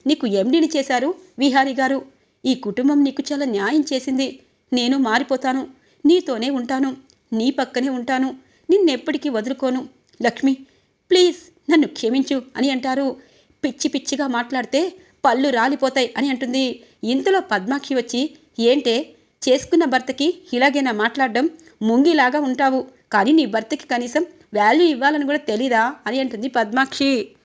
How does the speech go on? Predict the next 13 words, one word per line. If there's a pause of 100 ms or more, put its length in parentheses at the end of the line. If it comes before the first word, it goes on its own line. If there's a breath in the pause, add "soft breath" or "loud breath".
(220)
"అమ్మా, (440)
ఇతను
నాకు
తెలీదు"
అని
అంటుంది. (340)
"అబ్బో, (560)
మరి
నీ
భర్త (340)
ఎవరు?" (120)
అనగానే, (460 soft breath)
"అమ్మా,